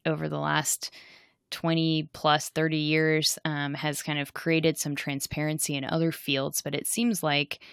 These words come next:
contract management and, and salary has still remained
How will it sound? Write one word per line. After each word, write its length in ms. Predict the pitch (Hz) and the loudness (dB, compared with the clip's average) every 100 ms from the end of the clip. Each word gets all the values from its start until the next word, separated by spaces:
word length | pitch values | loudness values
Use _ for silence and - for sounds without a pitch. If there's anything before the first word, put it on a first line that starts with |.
| - - _ | -20 -20 _
contract 720 | - 165 160 156 160 151 - | -4 0 2 2 -2 -2 -4
management 720 | 151 147 147 147 151 143 139 - | -4 0 0 0 0 -2 -2 -4
and, 580 | 143 135 131 123 - - | -6 -6 -8 -8 -10 -12
and 440 | - 147 131 127 - - | -8 -6 -6 -8 -10 -4
salary 840 | - - 147 160 165 156 143 135 | -2 6 8 8 6 2 0 -2
has 240 | 143 139 | -6 -4
still 480 | - - 165 156 156 | -2 0 2 2 2
remained 760 | 151 151 143 139 139 143 143 | 0 -4 -2 -2 -2 -2 -4